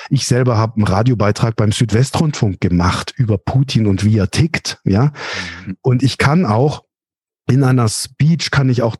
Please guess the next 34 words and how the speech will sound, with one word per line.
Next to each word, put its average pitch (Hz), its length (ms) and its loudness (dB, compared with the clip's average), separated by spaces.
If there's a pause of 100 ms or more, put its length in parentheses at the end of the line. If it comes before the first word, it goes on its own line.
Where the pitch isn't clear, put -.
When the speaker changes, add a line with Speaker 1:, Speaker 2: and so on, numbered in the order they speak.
(120)
Speaker 1:
über 117 360 0
Weltbilder 113 960 0 (120)
sprechen 123 640 -2
und 113 340 0
auch 110 320 -2
über, 104 460 0 (560)
ähm, 92 580 2
über, 101 440 0
über 98 440 0 (440)
den 101 200 2
philosophischen 117 720 0
Hintergrund 117 800 0
von 110 220 0
irgendwelchen 107 800 0
Demagogen 110 720 0
auf 101 160 -2
dieser 107 300 2
Welt 98 240 0
oder 113 240 0 (300)
gerade 156 260 0
das 160 180 0
Thema 160 300 0
Demagogie. 156 960 0 (340)
Also 131 280 2
warum 165 400 2
glauben 160 440 2
so 165 180 0
viele 160 320 0
Leute 147 360 2
so 139 200 0
einen 156 240 2
Quatsch? - 500 -2
Also 117 240 0
dass, 135 300 0